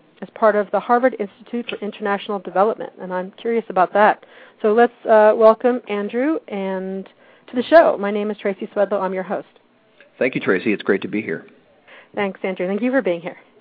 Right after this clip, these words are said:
Speaker 1: Uh, before we go into everything about Schematic, what were you doing in Namibia?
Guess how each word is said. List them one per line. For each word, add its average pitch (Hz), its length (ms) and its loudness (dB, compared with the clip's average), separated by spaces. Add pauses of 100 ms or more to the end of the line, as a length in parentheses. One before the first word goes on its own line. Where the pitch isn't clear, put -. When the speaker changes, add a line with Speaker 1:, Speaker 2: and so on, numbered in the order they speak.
(560)
Speaker 1:
Uh, 208 340 6
before 226 300 4
we 269 80 0
go 254 140 6
into 254 180 6
everything 233 340 2
about 220 200 2
Schematic, 233 400 0
what 226 240 2
were 330 140 -2
you 311 160 -2
doing 233 260 2
in 208 160 -4
Namibia? 190 540 -6